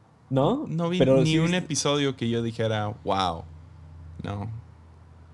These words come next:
Speaker 1: A mí el que me gustó mucho fue el, el que tienes como un chip con tus hijos y puedes ver todo lo que están viendo y <laughs> puedes ver todo lo que están haciendo.
Speaker 2: Ya.
Speaker 1: Eh, y también creo que en la segunda temporada hay uno de eso de V R,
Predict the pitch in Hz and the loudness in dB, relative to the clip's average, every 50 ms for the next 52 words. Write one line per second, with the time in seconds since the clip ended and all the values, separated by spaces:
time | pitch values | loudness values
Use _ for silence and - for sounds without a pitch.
0 | - - 127 127 131 135 139 147 143 - 165 151 135 123 120 - - 131 127 131 | -12 -4 -2 0 2 4 4 4 4 4 2 2 4 2 0 0 0 0 0 0
1 | 131 123 - 135 117 123 123 123 123 123 113 - 120 117 110 110 - 117 110 101 | 0 0 0 -2 2 4 4 6 6 4 2 2 0 0 0 0 -2 -4 -6 -2
2 | - 123 120 120 120 120 - - 120 113 110 113 117 117 - - 127 110 - - | 0 0 2 2 0 -2 -2 -2 -4 -2 -2 -2 -4 -6 -4 -2 -4 -4 -2 -2
3 | 117 113 104 110 104 - 120 113 - 101 110 - - 107 110 - 117 117 120 120 | -4 -2 -2 -4 -4 -4 -4 -4 -4 -6 -10 -6 -6 -8 -4 -2 0 2 2 2
4 | 110 110 117 113 113 - 123 123 120 113 107 107 - - 120 113 117 113 113 117 | 2 0 -2 -2 0 0 0 0 0 0 -2 -6 -8 -6 -4 -2 -2 0 0 0
5 | 117 117 151 185 - 131 - 127 120 117 110 110 113 110 110 - - 113 117 113 | 0 -2 -2 -2 -2 -2 0 0 0 0 0 -2 -2 -4 -4 -4 -2 -2 -2 -2
6 | 107 104 - - 113 110 107 110 - - - 113 110 113 113 113 113 117 - - | -4 -6 -8 -8 -6 -6 -6 -8 -8 -6 -4 -4 -2 -2 -2 -2 -4 -6 -8 -12
7 | - - - - - - - - 120 117 113 117 - 127 127 123 - 123 120 123 | -20 -20 -20 -16 -12 -10 -2 0 2 4 4 2 4 2 2 2 0 0 0 2
8 | 123 127 131 135 139 131 123 135 127 123 113 - 120 123 127 113 120 117 107 110 | 4 4 4 4 2 4 4 4 4 4 4 2 0 0 0 0 0 0 0 0
9 | 110 117 117 117 117 117 117 113 113 110 - 123 117 110 107 104 113 113 110 110 | 0 0 0 2 2 2 0 0 -2 -2 0 0 0 0 -2 -2 -2 -2 -2 -4
10 | 110 104 | -6 -6